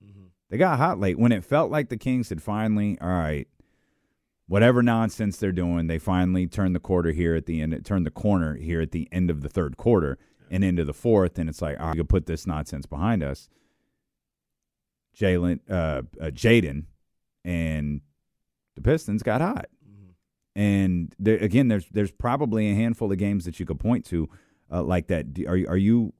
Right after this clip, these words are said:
Speaker 2: are you on, on, on De'Aaron's side with that, that perhaps the season, if they did that one component of their defensive game better,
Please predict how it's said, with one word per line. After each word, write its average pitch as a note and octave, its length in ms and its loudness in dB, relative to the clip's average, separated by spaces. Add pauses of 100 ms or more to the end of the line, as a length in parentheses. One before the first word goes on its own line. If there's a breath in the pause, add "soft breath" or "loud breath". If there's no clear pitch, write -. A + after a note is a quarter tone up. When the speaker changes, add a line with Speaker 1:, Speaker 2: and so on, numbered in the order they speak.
(120)
Speaker 2:
are E2+ 100 -6
you G#2 260 0 (260)
on, G2 340 2
on, F#2+ 300 0
on F#2+ 160 0
De'Aaron's G2+ 400 2
side A2 260 -2
with A2 140 -4
that, A2+ 220 0
that D#2+ 140 -10
perhaps F#2 380 -2
the E2 60 -12
season, F#2+ 420 -4 (360 soft breath)
if A#2+ 280 2
they A#2+ 380 2 (140)
did F#2 460 2 (300)
that F2+ 280 -4
one A2 540 2
component A2 680 -2 (480)
of G2 180 -2
their G2 140 4
defensive G2 580 -2
game F#2+ 280 0
better, F2 160 -2